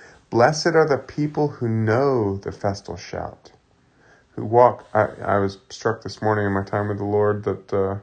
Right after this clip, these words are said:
you know, quite often it happened to Moses, it happened to John, it happened to, uh, uh, Jesus, it happened to Paul, where the Lord s-, spoke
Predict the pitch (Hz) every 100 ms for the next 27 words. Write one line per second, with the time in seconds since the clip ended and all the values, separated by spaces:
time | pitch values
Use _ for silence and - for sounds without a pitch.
0 | _ _ _ - - _ - 156 123 -
1 | 151 - 143 143 107 87 - - - 113
2 | 113 113 - 104 104 113 120 127 - 113
3 | 113 101 98 90 104 101 104 104 104 104
4 | 98 101 98 101 - - - 107 98 -
5 | 92 92 - _ _ _ _ _ - -
6 | - - - - 101 110 113 120 117 104
7 | 107 - 101 95 - - - 113 107 101
8 | 104 - - 104 104 101 98 - - -
9 | 110 107 110 117 131 139 143 131 - _
10 | _ _ _ - - - - _ _ _
11 | - - - - 127 117 87 - -